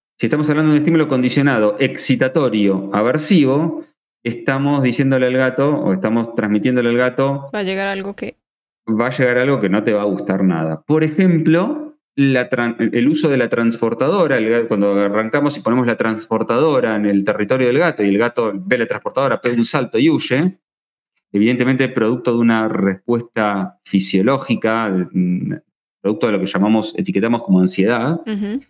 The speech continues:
Speaker 1: esa ansiedad está asociada a esa transportadora por su historia de aprendizaje.
Speaker 2: Ujú.
Speaker 1: Entonces decimos que la transportadora es un estímulo condicionado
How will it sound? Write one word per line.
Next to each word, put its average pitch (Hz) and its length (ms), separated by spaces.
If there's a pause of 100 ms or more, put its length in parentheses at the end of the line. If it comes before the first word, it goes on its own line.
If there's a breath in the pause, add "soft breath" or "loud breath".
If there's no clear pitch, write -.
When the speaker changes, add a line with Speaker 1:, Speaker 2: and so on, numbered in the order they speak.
Speaker 1:
esa 135 220
ansiedad 135 580
está 120 240
asociada 135 920 (140)
a 113 80
esa 123 180
transportadora 120 720
por 110 160
su - 100
historia 120 380
de 113 60
aprendizaje. 98 800 (160 soft breath)
Speaker 2:
Ujú. 269 100
Speaker 1:
Entonces 131 220
decimos 120 440
que 117 60
la 107 80
transportadora 117 460
es 131 100
un 120 80
estímulo 120 400
condicionado 131 1040